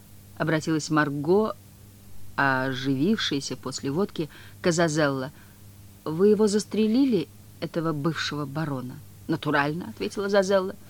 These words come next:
Как же его не застрелить? Его обязательно надо застрелить».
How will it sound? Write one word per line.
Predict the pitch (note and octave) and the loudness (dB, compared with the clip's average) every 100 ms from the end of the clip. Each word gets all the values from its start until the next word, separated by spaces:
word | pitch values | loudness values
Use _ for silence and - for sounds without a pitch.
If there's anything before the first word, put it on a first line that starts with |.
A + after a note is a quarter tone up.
| - | -4
Как | - A3 | 4 4
же | C3+ | 4
его | D3 | 0
не | C#3 D3+ | 2 0
застрелить? | D#3 - F3 D3 A2+ | -2 2 2 2 -2
Его | C#3+ D3 | 0 0
обязательно | B2+ C3+ F#3+ F4 G4+ | 0 2 2 2 2
надо | A3 C#3 | 2 2
застрелить». | C#3 C#3 - D3+ C3+ A#2 | -2 -4 -2 -2 -2 -6